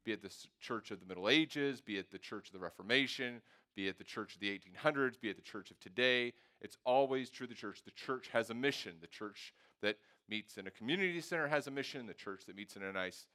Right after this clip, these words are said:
building has a mission. The church that meets in a parking lot has a mission. The church always has a mission, and the church's mission is always the same. That's what we're going to begin to talk about this morning. And so if you're able to,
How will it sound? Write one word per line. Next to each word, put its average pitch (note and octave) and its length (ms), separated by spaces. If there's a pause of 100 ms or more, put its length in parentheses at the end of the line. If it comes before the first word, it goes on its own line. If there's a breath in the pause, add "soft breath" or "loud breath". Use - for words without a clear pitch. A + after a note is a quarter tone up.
(140)
building D#3+ 380
has C#3 220
a C3+ 40
mission. B2+ 380
The G#2 60
church A2 340
that E2+ 100
meets G2 220
in F#2+ 80
a F#2 40
parking D#3+ 420
lot C3+ 260 (320 soft breath)
has A#2 640
a A2+ 80
mission. B2+ 420 (460)
The G#2+ 80
church C3+ 440
always C3+ 520
has A#2 260
a A2 60
mission, G#2+ 340
and A2 100
the G#2+ 60
church's A#2+ 640
mission A2 400 (400 soft breath)
is G#2 100
always G#2+ 460
the G#2 100
same. G2 440 (200)
That's G2+ 260
what G#2+ 120
we're G2 40
going F#2+ 120
to F2 60
begin F#2 400 (380)
to A2 60
talk G2 320
about F2 360 (420)
this - 180
morning. F2+ 320 (580)
And A#2 80
so C3+ 200
if B2+ 120
you're B2 120
able D#3+ 280
to, C#3+ 300